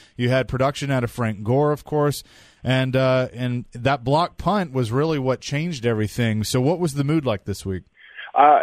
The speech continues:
Speaker 2: there's a little disappointment there. Uh, no, no dejection. I, I think this is a team that believes it should have won. And by all means, I mean, when you,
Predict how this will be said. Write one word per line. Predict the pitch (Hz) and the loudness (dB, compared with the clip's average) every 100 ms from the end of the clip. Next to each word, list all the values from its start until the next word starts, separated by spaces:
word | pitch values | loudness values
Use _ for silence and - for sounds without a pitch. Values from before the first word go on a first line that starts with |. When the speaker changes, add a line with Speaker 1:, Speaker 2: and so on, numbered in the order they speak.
| - | 6
Speaker 2:
there's | - 262 | 4 8
a | |
little | 170 139 110 | 8 8 8
disappointment | 107 104 - 101 76 87 87 | 4 2 0 0 0 -2 4
there. | 92 92 92 - | 6 6 2 0
Uh, | 107 | -2
no, | 120 143 147 | 2 2 2
no | 76 135 135 | 0 0 0
dejection. | 113 - 101 110 120 120 _ _ - | 0 2 4 4 0 -8 _ _ -6
I, | 98 101 | -4 -4
I | |
think | 101 107 92 | -2 -2 -2
this | 107 - | -6 -2
is | |
a | 98 | -2
team | 90 101 95 | 0 -2 2
that | 92 87 - | 0 0 -6
believes | 92 101 92 | -2 0 0
it | 95 _ _ _ - | -4 _ _ _ -6
should | - 110 | 0 0
have | 107 101 | 0 0
won. | 92 107 123 _ | 2 2 -2 _
And | 101 101 98 | 2 4 6
by | 110 | 6
all | 139 123 | 6 4
means, | 131 131 104 - - _ | 0 0 -4 -10 -20 _
I | 95 | -20
mean, | 98 98 | -16 -12
when | 101 | -6
you, | 107 131 | -2 -2